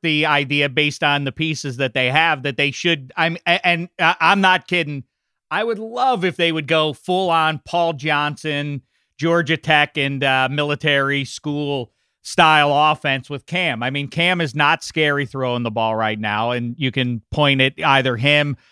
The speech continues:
or the guys he's throwing it to. But obviously, they're, they're a better team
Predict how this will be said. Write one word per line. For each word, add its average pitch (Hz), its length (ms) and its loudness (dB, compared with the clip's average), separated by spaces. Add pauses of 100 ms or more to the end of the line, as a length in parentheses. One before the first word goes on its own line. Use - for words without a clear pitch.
(200)
or 147 140 2
the 135 100 2
guys 139 260 4
he's 135 180 -4
throwing 139 420 -2
it 120 180 -4
to. 165 320 0
But 135 240 -2 (160)
obviously, 151 460 0
they're, 135 420 -2
they're 139 200 0
a 127 40 -6
better 131 300 0
team 131 440 -6